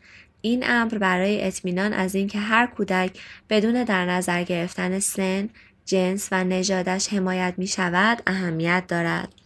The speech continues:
در صورت افشای کودک آزاری توسط کودک،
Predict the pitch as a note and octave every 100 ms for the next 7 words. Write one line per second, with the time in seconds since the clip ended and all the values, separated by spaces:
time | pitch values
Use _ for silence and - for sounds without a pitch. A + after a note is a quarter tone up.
0 | - - - - _ - B3 B3+ B3 B3+
1 | C4 - G#3 - A3+ B3 A#3 G3 F3+ F#3+
2 | F#3 F3 F3 G3+ G#3+ F3 F3+ - F3+ F3+
3 | - F3 E3+ F#3